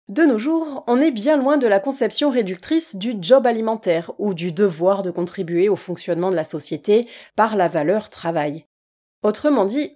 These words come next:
on met du cœur à l'ouvrage, on exerce des métiers passion, on s'investit émotionnellement et on cherche une sorte d'épanouissement à travers l'effort fourni pour notre employeur. Autre particularité,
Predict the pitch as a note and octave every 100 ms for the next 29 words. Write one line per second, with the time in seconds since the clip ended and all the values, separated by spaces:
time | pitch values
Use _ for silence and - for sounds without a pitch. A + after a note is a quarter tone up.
0 | _ C4 B3+ C#4+ G#3 G3+ - B3 A#3 G3
1 | F3+ E3+ F3 E3+ D#3+ - - - A#3+ A#3
2 | F#3+ E3+ C4 C#4+ A3 F#3+ G#3 G#3 - D4
3 | D4 B3+ B3+ - C#4+ C4+ - - - F3
4 | F3 - C4 A3+ G#3 - C4 A3+ G3 -
5 | G3+ E3 D#3+ F#3+ C#4+ - - _ E4+ F4
6 | C4+ - G#3+ A3 - - A3+ A3 C#4+ C#4
7 | A3+ F3 A#3 C#4 C#4 A3 F#3 - A3 B3+
8 | - D4+ D#4 - A#3+ A#3 C4 A#3 - G#3
9 | - C4 G#3+ F#3 A#3 C#4+ C#4+ C#4 A#3+ G#3
10 | A#3 - F#3 C#3+ C#3 D3 - _ _ _
11 | _ _ _ - D4+ C4 A3 E3 - -
12 | F3+ E3+ G#3 D4+ E4